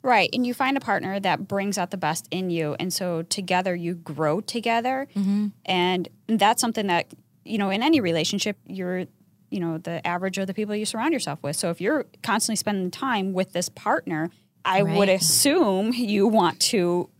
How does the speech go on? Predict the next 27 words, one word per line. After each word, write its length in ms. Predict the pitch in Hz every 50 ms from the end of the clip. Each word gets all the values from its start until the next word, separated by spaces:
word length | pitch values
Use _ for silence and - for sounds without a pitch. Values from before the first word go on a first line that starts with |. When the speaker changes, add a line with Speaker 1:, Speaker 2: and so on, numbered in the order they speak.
| - 196
Speaker 1:
become 380 | 180 220 - - - 202 190
a 80 | 180 160
better 320 | 165 165 156 151 147 147
person. 680 | 151 - - 147 135 143 160 - - 233 262 285 302 311 - _ - - _ _ _ -
And 320 | 185 165 160 165 170 175
whether 300 | 165 180 175 180 180 180
that's 280 | 180 170 170 175 - -
you 200 | 185 196 202 196
picking 320 | - - 196 - 190 190
up 100 | 175 175 -
your 260 | 190 180 170 185 202
partner 600 | - - 226 214 202 - - 220 208 214 214 - _
or 180 | - 196 175
vice 280 | 175 175 165 160 - -
versa, 280 | - 180 185 - - 214
but 200 | 214 208 - -
you're 100 | - - -
on 160 | 180 175 190
that 160 | 214 226 - -
same 260 | - - 202 190 190
path 520 | - - - 160 151 156 170 208 - - _ _
of 260 | 180 180 180 170 165 _ - _ _ _ _ _ _ - 165
growth 560 | - - 175 175 156 151 220 302 - - - _ _ _
and 100 | 208 202
Speaker 2:
Mm-hmm. 100 | 202 226
Speaker 1:
growing 360 | 214 185 170 175 170 175 175
together. 680 | - - 202 180 - 175 185 233 208 151 135 123 64